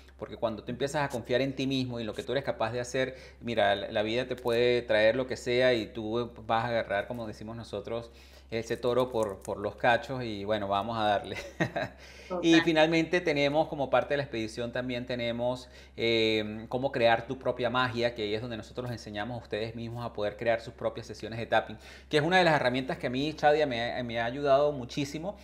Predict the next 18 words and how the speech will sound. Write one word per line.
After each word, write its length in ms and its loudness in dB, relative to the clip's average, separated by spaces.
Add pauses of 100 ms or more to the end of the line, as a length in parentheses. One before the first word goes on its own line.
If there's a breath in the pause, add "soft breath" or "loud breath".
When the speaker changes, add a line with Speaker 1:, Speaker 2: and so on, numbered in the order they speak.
(280 loud breath)
Speaker 1:
porque 600 2
justamente 500 4
a 80 8
través 260 8
de 240 4
esa 200 2
herramienta 680 4
de, 300 2
de, 220 -2
de 180 -4
cómo 200 -6
tú 80 -8
nos 140 -6
dices, 400 -6 (200 loud breath)
cómo 200 0
colocar 320 2
las 120 2
afirmaciones, 600 -6